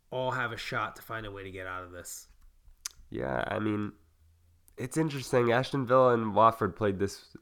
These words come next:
Speaker 2: uh, week as well. And that was a two one victory to Villa in literally the
Speaker 1: Yes,
Speaker 2: ninetieth
Speaker 1: the, the
Speaker 2: plus
Speaker 1: ninety-fifth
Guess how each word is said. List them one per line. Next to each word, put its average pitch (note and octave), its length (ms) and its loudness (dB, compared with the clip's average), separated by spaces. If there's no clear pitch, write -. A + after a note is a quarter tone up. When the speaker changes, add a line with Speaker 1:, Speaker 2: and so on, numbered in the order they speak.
Speaker 2:
uh, E2 340 2
week F#2 260 -4
as D#2+ 160 0
well. E2 420 2
And F2+ 140 -2
that G2 140 6
was G2 200 2
a E2+ 80 2
two A#2 200 -4
one G#2 320 0
victory F#2+ 440 -2
to D#2 80 0
Villa E2 400 2
in D#2 420 -4
literally D#2+ 380 0
the D2 140 -4
Speaker 1:
Yes, C#2+ 240 -6
Speaker 2:
ninetieth E2 200 2
Speaker 1:
the, A2+ 340 -8
the - 60 -6
Speaker 2:
plus E2+ 160 4
Speaker 1:
ninety-fifth C3 220 -4